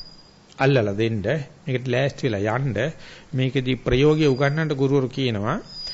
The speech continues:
ආශ්වාස ප්‍රශ්වාස පුළුවන් තරම් වෙන් කරලා බලන්න මුලදී. බලලා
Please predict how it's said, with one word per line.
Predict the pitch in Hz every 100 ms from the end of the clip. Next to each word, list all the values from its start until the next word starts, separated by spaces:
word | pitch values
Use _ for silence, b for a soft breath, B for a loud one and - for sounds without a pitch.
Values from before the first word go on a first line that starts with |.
| B
ආශ්වාස | - 156 175 247 226
ප්‍රශ්වාස | 220 - 240 247
පුළුවන් | 214 170 190 220 247 233
තරම් | 254 247
වෙන් | 220 202
කරලා | 208 196
බලන්න | 160 160 208
මුලදී. | 185 110 87 - - B B B B - 170 - - - - - - - B B B -
බලලා | 143 202 285 135 98